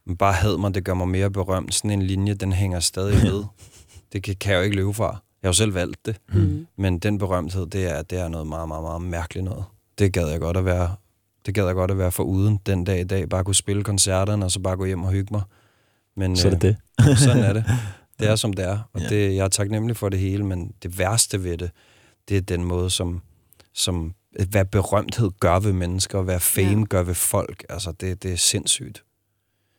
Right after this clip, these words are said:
Speaker 1: Øhm, og jeg ved da også godt, at det på sin vis har, har ændret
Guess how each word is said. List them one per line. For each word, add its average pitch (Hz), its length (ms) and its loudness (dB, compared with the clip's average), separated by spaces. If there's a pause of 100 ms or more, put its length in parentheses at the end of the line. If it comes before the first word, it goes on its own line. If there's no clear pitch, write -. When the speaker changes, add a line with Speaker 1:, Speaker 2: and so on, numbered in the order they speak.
(260)
Speaker 1:
Øhm, 87 420 -2 (680)
og 98 120 2
jeg 87 120 2
ved 98 140 -2
da 101 60 0
også 90 200 0
godt, 92 180 -4
at 92 80 -4
det 95 100 -6
på 101 120 -6
sin 92 380 0
vis 92 240 -4
har, 92 320 -6 (400)
har 90 400 -4 (760)
ændret 101 460 4